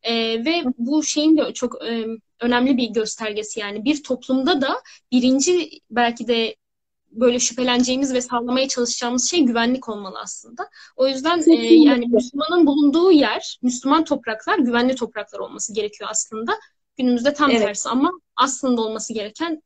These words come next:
Speaker 1: güvenli topraklar olması.
Speaker 2: Evet. Aynı ya-, aynı şekilde buradan yola çıkarak ailelerimizin güvenli olması gerekiyor.
Speaker 1: Hı hı.
Speaker 2: Çocuklarımız annelerine, babalarına güvenebilmeliler. Biz ilk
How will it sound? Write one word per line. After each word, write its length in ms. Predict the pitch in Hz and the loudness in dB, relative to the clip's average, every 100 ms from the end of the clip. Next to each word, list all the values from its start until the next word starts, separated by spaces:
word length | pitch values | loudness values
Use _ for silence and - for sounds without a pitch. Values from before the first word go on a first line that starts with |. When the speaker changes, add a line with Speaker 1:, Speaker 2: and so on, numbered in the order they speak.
| - | -12
Speaker 1:
güvenli 320 | 233 226 214 | -6 -6 -6
topraklar 400 | - - - - | -12 -20 -20 -20
olması. 280 | 233 226 240 | -20 -8 -4
Speaker 2:
Evet. 200 | 214 - _ _ _ _ - | -4 -6 _ _ _ _ -4
Aynı 220 | 381 427 | 2 4
ya-, 260 | 392 359 285 | 6 6 4
aynı 240 | 285 330 330 | 4 6 6
şekilde 560 | - 302 - 254 269 | 4 0 0 0 2
buradan 380 | 262 277 311 294 | 2 2 6 6
yola 220 | 262 247 | 6 2
çıkarak 380 | - - 254 320 | -4 -2 0 2
ailelerimizin 840 | 269 262 269 262 262 277 254 320 294 | 4 4 4 4 6 6 8 8 10
güvenli 460 | 277 247 226 214 | 8 6 4 0
olması 460 | 208 202 202 214 220 | -2 -2 -4 -6 -8
gerekiyor. 580 | 208 208 202 202 214 233 | -2 -2 -4 -6 -4 -4
Speaker 1:
Hı 180 | - 240 | -4 -10
hı. 80 | - | 2
Speaker 2:
Çocuklarımız 720 | 285 240 - 320 311 330 330 | 4 4 4 2 6 6 6
annelerine, 680 | 320 349 349 302 277 294 233 | 6 6 8 6 8 6 6
babalarına 560 | 269 277 285 294 302 311 | 2 4 4 6 6 4
güvenebilmeliler. 1200 | 269 262 269 302 277 254 233 214 208 202 196 208 - - - 269 | 4 4 6 6 8 6 4 2 0 -2 -2 -4 -6 -12 -4 4
Biz 200 | 294 254 | 4 4
ilk 340 | 349 453 403 | 6 6 4